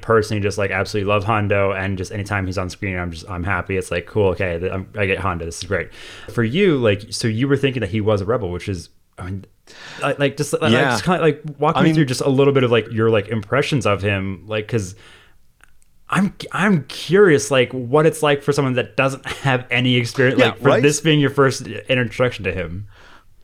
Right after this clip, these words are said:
Speaker 2: So there are, it, it's mostly from the, the idea that there are multiple rebel cells, and they would all be very different, and they wouldn't know about each other.
Speaker 1: Mm-hmm.
Speaker 2: Like, at this point, you've got Phoenix Squadron that's sort of unifying things, but there's still going to be rebel cells operating solo in their own sort of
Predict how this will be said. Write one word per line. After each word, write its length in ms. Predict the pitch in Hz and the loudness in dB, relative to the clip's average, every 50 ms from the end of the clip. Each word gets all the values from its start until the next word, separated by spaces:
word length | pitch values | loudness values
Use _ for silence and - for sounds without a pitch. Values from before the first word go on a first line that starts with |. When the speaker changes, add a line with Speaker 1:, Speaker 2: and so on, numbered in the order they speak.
| - - - - | -20 -20 -20 -6
Speaker 2:
So 360 | - - 185 175 165 - - | 0 2 2 2 2 0 -4
there 260 | - 165 160 180 175 175 | -4 0 4 4 6 6
are, 280 | 170 170 170 165 170 | 6 6 4 4 2
it, 180 | - - 165 - - | 0 -4 -10 -14 -10
it's 500 | - - - - - - - 202 185 190 175 | -10 -10 -8 -6 -8 -4 -2 0 0 2 2
mostly 260 | 202 226 214 - 262 | 2 0 2 0 0
from 220 | 208 - 196 156 143 | 2 2 2 2 4
the, 160 | 139 131 127 | 4 2 2
the 180 | 120 117 139 - | 2 0 0 0
idea 260 | 123 135 120 127 127 | 0 0 2 0 0
that 120 | 123 127 113 | 0 0 0
there 160 | 127 123 123 | 2 2 2
are 80 | 123 | 2
multiple 480 | 113 113 123 151 147 - - 147 131 117 | 2 0 0 -2 -2 -4 -6 -6 -4 0
rebel 320 | 107 117 117 - 113 110 | 0 0 0 2 0 -2
cells, 340 | 107 - - 107 98 95 95 | -2 -2 -2 -2 -2 -2 -2
and 80 | 104 123 | -2 0
they 40 | 131 | 0
would 100 | - 160 | 0 0
all 120 | 165 175 | 0 0
be 120 | 190 170 | 0 0
very 340 | 127 104 - - 123 123 123 | 0 0 0 2 2 2 2
different, 320 | 104 - 127 - - 113 110 | 0 -2 -4 -4 -4 -6 -4
and 120 | 107 104 | -2 0
they 40 | 107 | 0
wouldn't 260 | 107 123 110 107 107 | 0 0 0 0 0
know 200 | 110 127 147 147 | 2 4 4 4
about 240 | 120 92 95 95 90 | 4 2 0 -2 -4
each 180 | - - - | -8 -10 -10
other. 300 | - - - - 73 - - - | -10 -10 -10 -12 -14 -8 -2 0
Speaker 1:
Mm-hmm. 180 | 135 107 113 | 0 2 4
Speaker 2:
Like, 160 | 110 117 117 | 2 2 2
at 120 | 117 117 107 | 2 0 0
this 120 | 143 127 | 0 0
point, 220 | - - 135 120 123 | 0 0 0 0 0
you've 100 | 113 - | -2 -2
got 140 | 113 - | -4 -2
Phoenix 280 | - 220 233 254 214 - | 0 0 0 0 0 -2
Squadron 380 | - - 120 95 92 110 110 107 | -2 -2 -2 -2 -2 -2 -2 -2
that's 160 | 104 - - | -2 -2 0
sort 100 | 113 107 | -2 -2
of 80 | 90 | 0
unifying 480 | 104 127 160 175 - - 98 87 92 117 | 2 2 2 2 0 0 -2 -2 -2 -4
things, 200 | - 113 113 - | -4 -6 -4 -4
but 100 | - 127 | -2 -2
there's 140 | - 135 - | 0 0 0
still 200 | - - 202 196 | 2 2 2 2
going 160 | 151 156 127 | 2 0 -2
to 60 | 113 - | -2 -2
be 120 | - 110 | -2 0
rebel 320 | 110 110 107 98 - 107 | 2 2 2 2 0 -4
cells 440 | - - 117 101 95 95 95 95 - - - - - - | -2 0 2 2 2 2 0 -2 -4 -10 -16 -18 -4 -2
operating 520 | 123 135 127 - 131 120 110 101 - 101 98 | 0 0 2 2 4 4 4 2 0 -4 -6
solo 520 | - - 139 135 139 123 98 92 98 104 - - - - - - - - - | -4 0 0 2 2 2 2 0 0 -2 -6 -12 -18 -18 -18 -20 -18 -4 -2
in 260 | 160 202 226 226 220 | 0 0 0 0 0
their 240 | 208 208 214 - - | 2 2 2 2 0
own 200 | 139 170 190 180 | 0 0 0 -2
sort 280 | 170 - - 131 143 165 | -4 -2 -2 -2 0 0
of 320 | 156 160 156 - - | -2 -4 -4 -10 -16